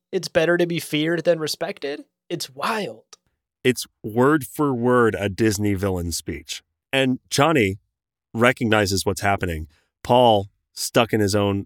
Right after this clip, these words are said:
Speaker 2: like, he's kind of being melodramatic, also maybe just saying the words he has to say. But, man, she's like, "You're not a despot." He's like, "Yeah, yeah, yeah, I know. But still, it's so much." Uh.
Speaker 1: And at this point,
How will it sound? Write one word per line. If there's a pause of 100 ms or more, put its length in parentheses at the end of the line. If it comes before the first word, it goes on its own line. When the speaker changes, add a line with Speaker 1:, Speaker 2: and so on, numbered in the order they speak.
Speaker 2:
like,
he's
kind
of
being
melodramatic, (320)
also
maybe
just
saying
the
words
he
has
to
say. (420)
But, (720)
man, (100)
she's
like,
"You're
not
a
despot."
He's
like,
"Yeah, (200)
yeah,
yeah,
I
know. (100)
But (160)
still, (540)
it's
so
much." (300)
Uh. (840)
Speaker 1:
And
at
this
point,